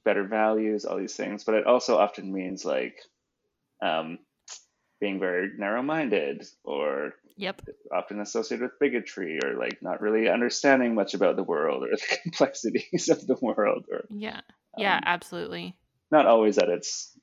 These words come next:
Speaker 1: people are dumb, but I think there's a certain awareness that you get from traveling,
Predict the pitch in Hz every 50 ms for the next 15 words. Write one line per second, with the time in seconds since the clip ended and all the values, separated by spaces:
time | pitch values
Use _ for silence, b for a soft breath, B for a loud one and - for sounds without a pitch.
0 | _ _ _ _ - 110 - - - - 65 - - - - 87 73 69 65 -
1 | - - - - - - - - - 50 - - 85 71 69 - - - - -
2 | - - - - - - - - - - - - - - - - - - - -
3 | - - _ _ _ _ _ _ _ _ _ _ _ _ _ _ _ _ _ _
4 | _ - - 90 - - - - - - - - - - - _ _ _ _ _
5 | _ - - - - - - - - - - - -